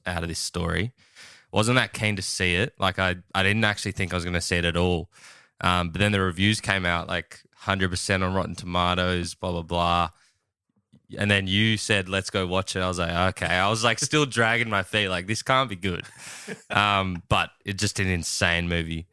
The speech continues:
Speaker 1: So exhilarating and so glad that they waited to release it in cinemas, 'cause streaming would have just not done it justice.
Speaker 2: No, not at all. Yeah, I think, I think this movie really benefited coming off the back of covid.
Speaker 1: Mm.
Speaker 2: Um,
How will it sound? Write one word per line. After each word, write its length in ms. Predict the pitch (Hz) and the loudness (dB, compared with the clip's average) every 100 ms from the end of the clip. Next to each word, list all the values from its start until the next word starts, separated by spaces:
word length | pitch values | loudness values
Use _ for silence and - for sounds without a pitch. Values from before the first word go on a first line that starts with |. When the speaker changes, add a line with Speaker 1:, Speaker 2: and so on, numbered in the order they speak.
| _ _ | _ _
Speaker 1:
So 240 | - - 110 | -4 2 4
exhilarating 1000 | 101 87 98 95 95 92 92 92 92 90 - | 2 0 0 2 4 2 0 0 0 -2 -4
and 140 | 95 | -4
so 280 | - - 98 | -2 0 0
glad 380 | 87 92 87 85 | 2 2 2 0
that 160 | 87 - | -2 -2
they 200 | 87 85 | -2 0
waited 520 | 82 82 82 85 80 _ _ _ | -2 -2 -2 -6 -10 _ _ _
to 100 | 101 | -2
release 300 | 92 87 - | 0 0 -4
it 80 | 90 | -6
in 80 | 85 | -6
cinemas, 600 | - 90 127 202 - - _ _ - | -4 -2 -2 -4 -10 -14 _ _ -2
'cause 140 | 104 | 0
streaming 480 | - 110 110 107 98 | 2 2 4 2 0
would 100 | 90 | -2
have 100 | 85 | -4
just 260 | 82 - | -6 -8
not 340 | 92 87 85 - _ _ _ - | -6 -4 -4 -6 _ _ _ -6
done 160 | 87 | -6
it 140 | 82 - | -6 -10
justice. 480 | - - - - - | -10 -10 -10 -14 -8
Speaker 2:
No, 300 | 120 104 87 | 0 2 0
not 160 | 92 90 | -4 -8
at 60 | |
all. 200 | 73 64 - - _ - | -8 -12 -18 -20 _ -18
Yeah, 160 | 76 - | -18 -12
I 80 | 110 | -8
think, 320 | - 110 101 - | -4 -4 -4 -6
I 80 | 113 | -4
think 160 | 117 110 | -2 -4
this 160 | 104 | -4
movie 220 | 117 110 | -4 -2
really 240 | 101 98 90 | 0 -2 -2
benefited 540 | 92 87 90 92 92 - _ | -4 -6 -6 -10 -10 -12 _
coming 320 | - 92 90 87 | -10 -8 -8 -10
off 160 | 90 | -12
the 80 | - | -12
back 320 | 92 87 90 | -6 -6 -4
of 420 | 92 87 - - _ _ _ _ _ - | -6 -8 -12 -20 _ _ _ _ _ -6
covid. 400 | 101 92 117 170 - - | -2 0 -2 -6 -12 -2
Speaker 1:
Mm. 120 | 92 | 0
Speaker 2:
Um, 580 | 92 90 90 90 87 82 | 2 -2 -4 -6 -8 -14